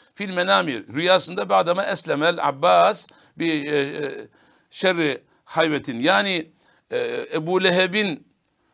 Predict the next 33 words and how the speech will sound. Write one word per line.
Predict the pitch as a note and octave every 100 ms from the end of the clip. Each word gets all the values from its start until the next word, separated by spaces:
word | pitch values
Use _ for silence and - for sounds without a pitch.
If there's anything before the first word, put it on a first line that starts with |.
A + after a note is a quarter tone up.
| _ _ _ _
haya | B2 D#3 D#3+
ikisi | D#3 D3+ C3+
yaşıyordu. | F3 D#3+ A#3 G#3+ D3+ G2 -
E, |
Hazreti | C3+ - D3 D#3+ E3+
Abbas | D#3 D#3 C#3
Müslüman | C#3 D#3 D3+
oldu. | C3+ C#3+
Ebu | G3 D#3+ E3
Leheb | D#3 D#3
ise | B2 F#3+
inadından, | G3 E3+ C3+ C3+ D3+ A3+ A#3+ - _ _ _
e, | C#3+ C#3
Müslüman | E3+ - D#3+ D3+
olmadı | - F#3+ D3+ C3+ B2+ G3 A#3 B3 -
ve | F3+ -
kafir | G3 F3+ D#3
olarak | C#3 B2 G#2 C3
öldü. | A#2+ B2 G3 A#3+ - _ _
Fekale | F#3 G#3+ B3 G3+
lehu | E3+ D3+
maza | A3+ D4 G#3+ F3
lakit. | D3+ C3+ C3+ B2+ - - _ _ _ _ _ _
Dedi | F#3+ F#3+
ki, | D#3+
"Ey | F3 G#3 G3
Ebu | D#3+ E3
Leheb, | D3 C#3 A2 G#2+ -
ne | E3+
oldu? | G#3+ F#3+ D3+ C#3+
Başına | D#3 D#3 E3+ D3+
neler | C3+ D#3 D#3 D#3
geldi?" | C#3 C3 B2 A#2+ A#2+ A2